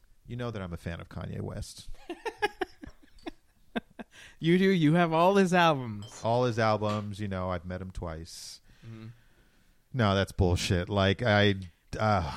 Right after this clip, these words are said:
Speaker 2: You helped wire his mouth shut when he had that accident.
Speaker 1: I would power bomb him into a fucking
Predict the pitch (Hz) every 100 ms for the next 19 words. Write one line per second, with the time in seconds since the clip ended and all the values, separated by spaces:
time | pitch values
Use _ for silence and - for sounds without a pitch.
0 | - - - - - - 143 156 123 139
1 | 147 147 139 135 147 147 - 117 107 107
2 | 107 110 113 113 113 120 120 - 98 98
3 | 90 78 76 - _ - 87 80 80 80
4 | 82 78 78 78 - 92 82 76 98 82
5 | - 87 80 78 78